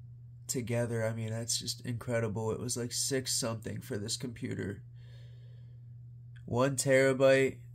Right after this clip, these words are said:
It just has everything that you could possibly need. Intel i five. Absolutely amazing.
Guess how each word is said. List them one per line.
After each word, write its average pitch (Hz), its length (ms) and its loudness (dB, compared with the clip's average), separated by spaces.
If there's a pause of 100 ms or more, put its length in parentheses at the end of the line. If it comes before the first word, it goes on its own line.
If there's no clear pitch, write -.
(140)
It 127 60 -10
just 135 200 -2
has 131 180 2
everything 131 500 2
that 127 80 0
you 123 160 2
could 120 180 -2
possibly 127 640 2
need. 117 360 -2
Intel 120 440 0
i 120 180 4
five. 117 600 0 (1000)
Absolutely 135 760 2
amazing. 123 1040 2